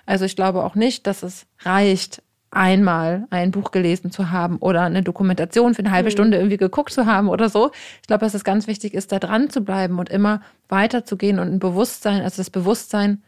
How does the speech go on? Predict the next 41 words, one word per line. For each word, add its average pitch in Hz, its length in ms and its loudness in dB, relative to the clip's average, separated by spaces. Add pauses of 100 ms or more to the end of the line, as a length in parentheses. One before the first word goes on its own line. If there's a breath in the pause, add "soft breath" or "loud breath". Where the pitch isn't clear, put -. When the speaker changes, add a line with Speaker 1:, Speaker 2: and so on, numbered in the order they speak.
(200 soft breath)
Speaker 1:
wach 226 280 -2
zu 208 220 -4
halten. 190 280 0
Speaker 2:
Mhm. - 80 -2
Speaker 1:
Und 185 120 0
da 185 200 0 (260)
sind 226 380 0
Information 214 960 0
und 190 200 -4
Austausch 220 640 -2 (320 soft breath)
die 220 40 -2
Basis 208 480 2
dafür, 170 380 -8
Speaker 2:
Mhm. 175 320 -8
Speaker 1:
würde 175 160 -4
ich 165 180 -8
sagen. 185 440 -10 (360 soft breath)
Und 196 140 -2
das 185 120 -4
fängt 214 240 0
an 208 240 2
bei, 196 360 2 (320 loud breath)
das 196 180 -4
war 185 180 0
im 185 80 2
letzten 196 380 0
Jahr 190 160 2
ja 190 160 0
an 175 100 -2
einigen 185 360 0
Stellen 185 480 -2
zu - 120 -8
beobachten, 196 760 0 (340 loud breath)
ähm, 190 560 2
geht 196 560 -2
auch 185 160 0
die - 140 -8
Kunstwelt 214 880 0
ist - 260 -4
davon 208 320 0
betroffen, 214 640 0